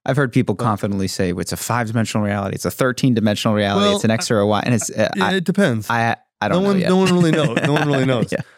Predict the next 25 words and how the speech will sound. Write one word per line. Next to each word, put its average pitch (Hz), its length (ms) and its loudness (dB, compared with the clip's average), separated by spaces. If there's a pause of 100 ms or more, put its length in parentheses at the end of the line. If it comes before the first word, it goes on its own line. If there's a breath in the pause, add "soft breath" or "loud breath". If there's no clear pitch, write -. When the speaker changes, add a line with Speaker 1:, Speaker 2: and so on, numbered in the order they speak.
(140)
Speaker 2:
It's 170 240 2
almost 226 400 2
certainly 175 320 2
true 143 300 2
that 120 160 0
there 120 160 4
are 123 60 2
other 120 220 0
dimensions. 117 580 -2
Like, 131 120 2
Speaker 1:
Mm-hmm. 151 80 4
Speaker 2:
that's, 151 260 0
like, 135 160 0
all 147 160 2
the 147 100 -4
cern 135 480 0
stuff 123 420 0
that, 127 80 -2
Speaker 1:
Yeah. - 40 -6
Speaker 2:
like, 113 220 0
th-, 156 160 0
that's 165 260 0
almost 156 480 0
certainly 120 540 -2
true. 151 440 2